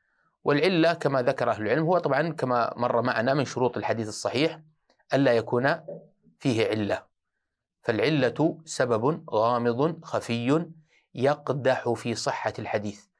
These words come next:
مع أن الظاهر السلامة منها، فلذلك اشترط العلماء للعلة شرطان، شرطان: الغموض والخفى، ولذلك قال الإمام النووي، قال الإمام البيقوني:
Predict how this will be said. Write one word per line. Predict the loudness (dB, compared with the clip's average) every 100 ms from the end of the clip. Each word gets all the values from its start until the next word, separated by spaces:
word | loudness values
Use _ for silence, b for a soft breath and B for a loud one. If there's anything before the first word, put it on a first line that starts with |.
| B B
مع | -4 -2 -2 -2
أن | 0 2 2
الظاهر | 0 -2 2 2 2 0
السلامة | -2 -2 0 2 0 -2
منها، | -2 -6 -8 -14 _ _ _ _ _ _ _ _
فلذلك | -4 -2 2 0 0
اشترط | -2 -2 0
العلماء | 2 2 2 2
للعلة | 0 0 0
شرطان، | 0 -2 -2 -4 -4 -12 _ _ _ _ _ _ _ _ _ _ _ _ _ _
شرطان: | -4 -2 0 0 -2 -6 -14 _ _ _ _ _ _ _ _ _ 0
الغموض | 2 2 2 2 0 -8 -20 _
والخفى، | -4 -2 -4 -2 -4 -6
ولذلك | -6 0 0
قال | 0 0
الإمام | 0 0
النووي، | 0 2 2 2
قال | 2 2 2
الإمام | 2 0 0 0
البيقوني: | 0 0 2 0 -2